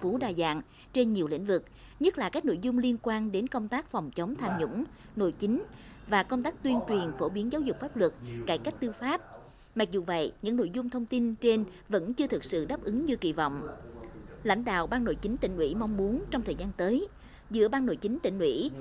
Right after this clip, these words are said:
Đài Phát thanh Truyền hình Lâm Đồng và báo Lâm Đồng sẽ có thêm nhiều chương trình phối hợp, trao đổi để kịp thời đưa thông tin đến với đông đảo người dân. Trong đó trọng tâm trên ba lĩnh vực chính như công tác phòng chống tham nhũng,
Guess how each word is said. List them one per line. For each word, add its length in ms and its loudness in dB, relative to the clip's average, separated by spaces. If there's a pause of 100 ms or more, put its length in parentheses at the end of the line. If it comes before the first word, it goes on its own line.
(180)
Đài 140 0
Phát 200 -4
thanh 280 2
Truyền 140 2
hình 120 -4
Lâm 160 -4
Đồng 320 0
và 100 0
báo 140 -2
Lâm 200 -2
Đồng 260 2 (220)
sẽ 140 0
có 140 0
thêm 320 0
nhiều 200 2
chương 160 2
trình 240 0
phối 200 -2
hợp, 380 -2
trao 180 0
đổi 300 2 (280)
để 100 4
kịp 240 0
thời 260 2
đưa 120 -2
thông 240 -2
tin 240 2
đến 220 2
với 100 -2
đông 180 -2
đảo 160 0
người 160 0
dân. 260 2 (600)
Trong 160 2
đó 100 2
trọng 260 -2
tâm 280 0
trên 220 0
ba 100 2
lĩnh 180 -2
vực 200 2
chính 240 0
như 220 6 (300)
công 160 2
tác 200 -2
phòng 280 -4
chống 160 -2
tham 200 -2
nhũng, 260 0